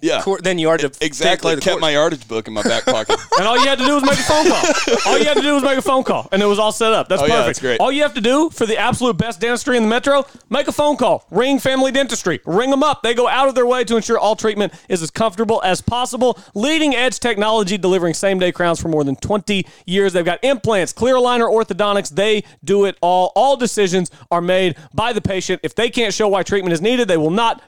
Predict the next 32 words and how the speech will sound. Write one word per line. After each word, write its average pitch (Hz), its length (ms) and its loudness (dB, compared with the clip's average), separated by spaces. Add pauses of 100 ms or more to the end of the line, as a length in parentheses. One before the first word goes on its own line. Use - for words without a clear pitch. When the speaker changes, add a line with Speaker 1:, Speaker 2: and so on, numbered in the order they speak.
Speaker 3:
prescribe 190 460 0
it. - 240 -8
They 156 80 0
explain 277 360 0
their 277 100 2
opinion, 214 380 -2
answer 185 340 -2
any 240 180 2
questions, 190 440 -2
and 160 140 0
ultimately 190 460 0
leave 170 300 0
all 202 360 2 (160)
decisions 175 640 -2 (220)
to 214 180 0
the 165 100 -4
patient. 156 420 -6
Now, 156 120 0
I 165 40 0
mentioned 302 440 0 (160)
we 208 100 0
were 202 60 -2
gonna 196 160 2
have 196 400 -2
Matt 180 220 -2
Mabry 196 360 2
on 320 300 2
Story 196 420 0
Time 185 380 0 (200)
with 180 200 0
Mabes. 269 420 0 (160)
Sam? 285 380 0